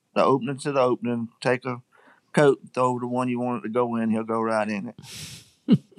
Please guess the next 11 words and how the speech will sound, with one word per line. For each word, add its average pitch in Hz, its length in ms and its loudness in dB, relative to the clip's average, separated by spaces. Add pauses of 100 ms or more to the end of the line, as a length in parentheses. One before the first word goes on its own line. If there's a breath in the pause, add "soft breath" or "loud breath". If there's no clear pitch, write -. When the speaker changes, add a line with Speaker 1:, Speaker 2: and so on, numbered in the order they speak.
Speaker 1:
So 135 200 6
they 143 180 6
did, 143 380 4
you 123 80 -2
know, 127 200 0
and, 127 160 0 (140)
<laughs> - 160 2
and 131 220 -2
it 131 40 0
was 120 120 -4
like, - 160 2